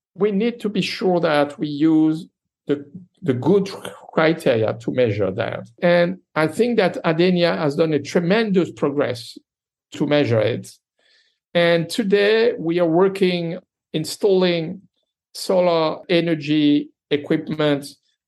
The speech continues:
on the roof of all our stores. It's a massive investment. So we will do partly this year, in, in a couple of years,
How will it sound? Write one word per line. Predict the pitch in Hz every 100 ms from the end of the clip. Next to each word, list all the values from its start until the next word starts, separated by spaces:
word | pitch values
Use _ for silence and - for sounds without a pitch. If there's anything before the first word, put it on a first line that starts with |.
| -
on | 151 147 143
the | 147
roof | 143 302 214 - -
of | 143 135
all | 143 165 160
our | 139 131
stores. | 120 - 233 135 131 135 147 _ _ _ _ _ -
It's | 196 202
a |
massive | 165 170 208 240 214 - 208 175
investment. | 165 147 127 - - 160 185 - _ _ _ _ _ _
So | - 208
we | 196
will | 190 170
do | 180 170 135 - _ -
partly | 196 208 202 170
this | 131 135 -
year, | 139 135
in, | 147 147
in | 170
a | 151
couple | - 135 120
of | 110
years, | 117 123 -